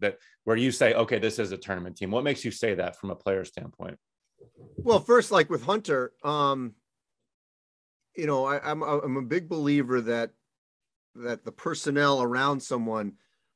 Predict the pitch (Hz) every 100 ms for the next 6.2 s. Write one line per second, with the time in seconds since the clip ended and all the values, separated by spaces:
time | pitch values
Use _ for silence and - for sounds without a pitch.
0 | _ - 120 120 127 143 147 131 143 135
1 | - - 156 143 - - 143 131 120 117
2 | 120 139 165 _ _ _ _ _ - 131
3 | 127 123 123 123 135 139 151 151 143 131
4 | 131 131 135 135 117 110 - 113 113 131
5 | - 131 123 123 117 113 113 123 120 113
6 | 117 113